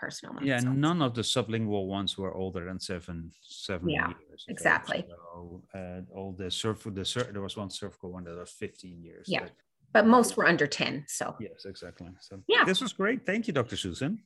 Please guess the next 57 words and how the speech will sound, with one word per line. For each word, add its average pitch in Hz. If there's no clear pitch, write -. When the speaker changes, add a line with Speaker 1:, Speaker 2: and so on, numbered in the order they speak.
Speaker 1:
Yeah, 349
I 269
mean, 247
I, -
I 220
don't, 247
I 208
don't 226
often, 226
um, 190
enjoy 190
talking 240
about 233
surgical 226
topics -
as 339
much, 311
Speaker 2:
<laughs> -
Speaker 1:
but, 320
<laughs> -
but 262
Speaker 2:
I'm 294
Speaker 1:
this -
one 285
Speaker 2:
happy 240
Speaker 1:
was 220
Speaker 2:
that 135
Speaker 1:
fun. 160
Speaker 2:
we 101
have 117
one. 80
You 101
know, 101
normally 110
we're 190
Speaker 1:
I 190
Speaker 2:
talking 175
about 160
Speaker 1:
know. 170
Speaker 2:
medicine 190
stuff, 85
but, 90
uh, 92
Speaker 1:
That's 220
why 277
I 247
Speaker 2:
this 240
Speaker 1:
picked -
this 247
article, -
'cause 208
I 202
know 190
Speaker 2:
Oh. 190
Speaker 1:
you 196
like 151
them. 170